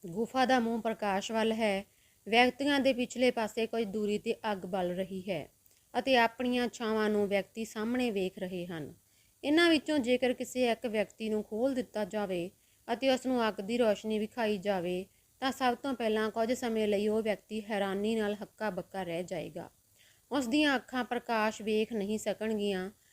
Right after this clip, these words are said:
ਕਿਉਂਕਿ ਅਜੇ ਤੱਕ ਉਹ ਕੇਵਲ ਪ੍ਰਕਾਸ਼ ਦੀ ਛਾਇਆ ਹੀ ਵੇਖਦਾ ਰਿਹਾ ਹੁੰਦਾ ਹੈ। ਕੁਝ ਅਭਿਆਸ ਤੋਂ ਬਾਅਦ ਹੀ ਉਹ ਉਸ ਨੂੰ ਵੇਖ ਸਕੇਗਾ।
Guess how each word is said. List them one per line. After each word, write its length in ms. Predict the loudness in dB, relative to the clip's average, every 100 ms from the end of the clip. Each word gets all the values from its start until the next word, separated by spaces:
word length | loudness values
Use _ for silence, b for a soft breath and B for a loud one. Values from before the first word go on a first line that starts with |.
| b _
ਕਿਉਂਕਿ 480 | 2 2 2 0 2
ਅਜੇ 180 | 2 2
ਤੱਕ 320 | 2 0 0
ਉਹ 140 | -2
ਕੇਵਲ 280 | 0 -2 -2
ਪ੍ਰਕਾਸ਼ 580 | -2 -6 -4 -2 -4 -4
ਦੀ 160 | -6 -6
ਛਾਇਆ 360 | -4 -2 0
ਹੀ 160 | 0 2
ਵੇਖਦਾ 420 | 2 2 0 -2
ਰਿਹਾ 280 | -2 -6 -6
ਹੁੰਦਾ 340 | -6 -4 -4
ਹੈ। 220 | -6 -8 -10 _ b b b b
ਕੁਝ 240 | 2 4
ਅਭਿਆਸ 400 | 4 4 2 2
ਤੋਂ 160 | -2 -2
ਬਾਅਦ 300 | 0 0 0
ਹੀ 260 | -2 -2 0
ਉਹ 220 | 4 4
ਉਸ 160 | 2
ਨੂੰ 140 | -2 -2
ਵੇਖ 240 | 0 -2
ਸਕੇਗਾ। 580 | -2 -6 -4 -6 -8 -10